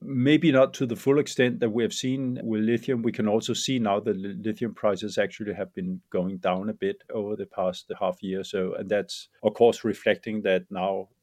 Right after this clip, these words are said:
more mines are coming on stream. And the same is partly true for graphite. So, I mean, there will be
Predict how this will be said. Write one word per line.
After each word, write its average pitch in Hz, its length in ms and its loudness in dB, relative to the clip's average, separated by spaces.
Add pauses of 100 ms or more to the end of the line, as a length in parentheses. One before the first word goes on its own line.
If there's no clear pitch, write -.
(140)
more 101 360 -4 (480)
mines 101 540 -4
are 90 240 0 (120)
coming 95 300 -4
on 92 120 -4
stream. 101 460 -4
And 101 380 -4
the 107 220 -2
same 139 320 4
is 120 140 -2
partly 120 380 0
true 113 300 -4 (100)
for 98 140 0
graphite. 123 640 6
So, 95 340 2
I 113 60 -4
mean, 101 220 -2
there 117 100 10
will 123 180 8
be 117 380 2